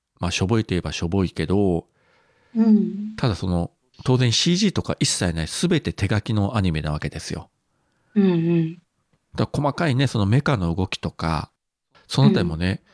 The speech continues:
Speaker 2: うん。
Speaker 1: 今だったらシージーでやるようなところも全部手書きでやってるわけですよ。
Speaker 2: うん。
Speaker 1: 俺、五十年前にこんなことやってたんだっていうのを改めて見て、すげえな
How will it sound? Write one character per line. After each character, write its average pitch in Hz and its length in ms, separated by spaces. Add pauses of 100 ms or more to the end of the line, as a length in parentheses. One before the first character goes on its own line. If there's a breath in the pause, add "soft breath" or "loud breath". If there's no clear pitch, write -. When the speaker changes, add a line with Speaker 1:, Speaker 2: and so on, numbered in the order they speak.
Speaker 2:
う - 40
ん。 - 20
Speaker 1:
今 185 160
だ 131 80
っ 113 60
た 92 100
ら 90 60
シ - 220
ー - 20
ジ 139 140
ー - 40
で 113 80
や 92 100
る 104 80
よ 120 100
う - 20
な 80 100
と 82 120
こ 98 120
ろ 95 100
も 80 240 (160)
全 190 180
部 - 80
手 92 120
書 101 120
き 104 100
で 95 80
や 87 80
っ - 40
て 95 100
る 90 80
わ 85 60
け - 80
で 73 100
す - 120
よ。 - 200 (480)
Speaker 2:
う 220 80
ん。 175 680 (540)
Speaker 1:
俺、 87 100
五 104 220
十 160 220
年 214 180
前 202 140
に 120 80
こ - 180
ん 123 60
な 151 100
こ 190 100
と - 80
や 110 120
っ - 40
て 104 120
た 90 160
ん 80 40
だ 82 120
っ - 40
て - 120
い - 20
う 78 40
の 78 120
を - 20
改 113 220
め 104 100
て 76 120
見 78 80
て、 80 180
す 87 220
げ 95 140
え 92 140
な 85 240